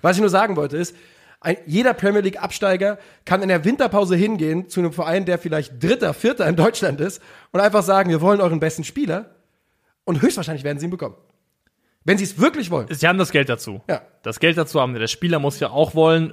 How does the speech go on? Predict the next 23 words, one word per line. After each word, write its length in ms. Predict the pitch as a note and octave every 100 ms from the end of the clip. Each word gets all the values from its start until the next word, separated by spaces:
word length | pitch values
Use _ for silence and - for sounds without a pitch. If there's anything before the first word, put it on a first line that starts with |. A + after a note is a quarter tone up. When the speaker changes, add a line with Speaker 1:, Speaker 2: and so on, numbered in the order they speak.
| C#3
Speaker 2:
Wout 240 | B2 B2+
Weghorst 420 | C#3+ C#3+ D#3 C#3 -
auch 200 | C#3 D3+
nochmal 240 | D3 C#3+
Sonderfall, 640 | C#3+ C#3+ C#3 D3 C#3 C#3 - - - -
weil 140 | A#2+
es 180 | A#2+ -
Clubs 300 | - D#3 -
gab, 300 | - D3 C#3+
die 100 | C#3+
ihn 260 | D3+ E3+ D#3+
wollten, 600 | D#3 D#3+ E3 E3 D#3+ D#3 -
aber 360 | A#2+ C3+ C3 B2+
halt 200 | B2 C3
nur 200 | B2+ A2
einen 220 | A#2+ A#2+
geimpften 460 | B2 B2 - B2 G#2
Wout 180 | G2+
Weghorst, 420 | G2+ - A2 A#2 -
laut 240 | B2+ A2+
Bericht 320 | G#2+ A2 -
zumindest. 560 | - G#2 G2 D3 - -
Speaker 1:
Impfhorst. 480 | C#3+ A#2+ G#2 -